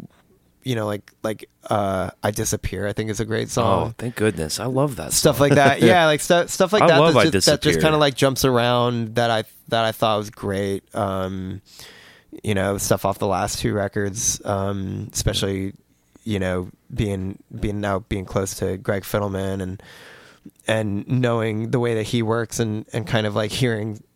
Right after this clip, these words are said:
Speaker 1: hearing certain, uh, things in Metallica records that I, that now I know about, just, like, working with Greg and, and, um, I don't
Speaker 2: Well,
Speaker 1: know. I, I, I listen to those albums with,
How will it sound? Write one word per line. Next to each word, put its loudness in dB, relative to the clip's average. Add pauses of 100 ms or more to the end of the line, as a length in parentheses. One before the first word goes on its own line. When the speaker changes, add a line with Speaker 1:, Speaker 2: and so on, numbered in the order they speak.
(440)
Speaker 1:
hearing -2
certain, -4 (120)
uh, -2
things -2
in -4
Metallica -2
records -6
that -2
I, -4 (680)
that 0
now 2
I 0
know 0
about, 0
just, 0
like, 2
working 2
with -2
Greg 2
and, -4
and, -4
um, -2 (640)
I 6
don't 6
Speaker 2:
Well, 4
Speaker 1:
know. 4
I, 4 (180)
I, 4
I 2
listen 2
to 2
those 4
albums 2
with, -2